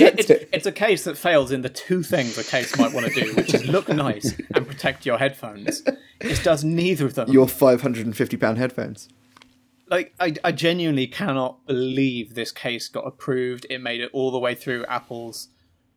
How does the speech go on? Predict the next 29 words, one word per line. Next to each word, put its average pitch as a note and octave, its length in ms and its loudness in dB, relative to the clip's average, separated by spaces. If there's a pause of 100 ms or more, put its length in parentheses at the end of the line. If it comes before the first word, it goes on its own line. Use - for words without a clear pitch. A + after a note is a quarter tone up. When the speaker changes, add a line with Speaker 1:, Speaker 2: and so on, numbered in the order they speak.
(140)
Speaker 2:
like, A#2+ 240 -4
gargantuan B2+ 1040 -6 (160)
process B2 500 -4
of A2+ 140 -10
designing A#2 640 -6
and A2+ 80 -8
approving A2+ 520 -6
and A2 80 -8
manufacturing A2+ 640 -8 (140)
and B2 120 -2
everything, C3 420 -2
and A#2 120 -8
no B2+ 160 -2
one B2 160 -2
at G#2+ 100 -4
any B2+ 160 -4
point A2+ 300 -10
said, A2 240 -6 (580)
"Hang B2+ 200 -4
on, A2 160 -8
this A2 180 -8
fails A#2+ 440 -4
at - 200 -12
every A#2 320 -4
single A2 400 -8
thing A2 260 -6
a G#2 60 -12
case G#2+ 360 -10
could - 180 -10